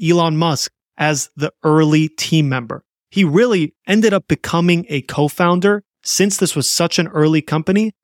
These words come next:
but even more so because we know Elon Musk is always seeking control. This was a company that was run by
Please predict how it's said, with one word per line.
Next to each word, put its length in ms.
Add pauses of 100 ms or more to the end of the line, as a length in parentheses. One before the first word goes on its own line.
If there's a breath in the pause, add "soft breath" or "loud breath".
(200)
but 200
even 260
more 240
so 340 (220)
because 340
we 140
know 460 (360)
Elon 480
Musk 460 (180)
is 280
always 440
seeking 460
control. 580 (460)
This 220
was 120
a 80
company 380
that 160
was 220
run 480 (240)
by 240